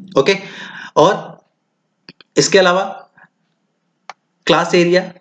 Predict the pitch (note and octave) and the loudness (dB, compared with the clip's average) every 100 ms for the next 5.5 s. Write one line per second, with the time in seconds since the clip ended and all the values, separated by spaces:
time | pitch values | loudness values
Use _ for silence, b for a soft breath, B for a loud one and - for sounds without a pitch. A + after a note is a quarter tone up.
0 | - C#3+ D3+ D#3 - - C#3+ D3 E3 D#3 | 0 2 4 2 -2 0 0 2 2 2
1 | D#3+ D#3 E3 D3+ D3+ D#3+ D#3 D#3+ D#3+ D3+ | 2 2 0 2 4 4 2 2 2 4
2 | D3+ D3+ - - _ _ _ _ - C#3+ | 4 0 -6 -16 _ _ _ _ 0 2
3 | C#3 D3 - C#3 C#3 C#3+ C#3+ D3+ C#3+ C#3+ | 4 2 2 0 2 2 2 2 2 2
4 | D3+ D3+ C#3+ D3+ C#3+ D3 D3 D3+ B B | 4 4 4 4 4 2 -2 -6 B B
5 | _ D#3+ F#3 - - | _ 2 2 2 -10